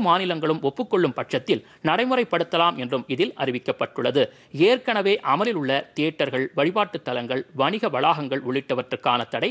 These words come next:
நீடிக்கிறது. ஹோட்டல்கள், மதுபான கூடங்கள் ஆகியவற்றுக்குமான தடையும் நீடிக்கிறது.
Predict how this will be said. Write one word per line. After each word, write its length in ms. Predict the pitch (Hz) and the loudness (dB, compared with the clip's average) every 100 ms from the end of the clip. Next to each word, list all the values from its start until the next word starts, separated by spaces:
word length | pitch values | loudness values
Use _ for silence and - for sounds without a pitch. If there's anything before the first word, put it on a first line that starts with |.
| - | -4
நீடிக்கிறது. 500 | 120 117 - 123 131 - - - 175 | -6 -6 -4 0 0 -2 -8 -2 2
ஹோட்டல்கள், 460 | 170 156 131 139 139 | 2 2 0 -2 0
மதுபான 360 | 135 160 156 139 - | -2 2 2 0 -4
கூடங்கள் 400 | 131 127 139 147 147 | -2 0 0 2 0
ஆகியவற்றுக்குமான 720 | 156 135 - 117 123 117 113 | 0 -4 -6 -4 0 0 0
தடையும் 320 | 123 123 247 254 | -2 -2 -4 -4
நீடிக்கிறது. 500 | 120 120 120 123 | -6 -4 -2 0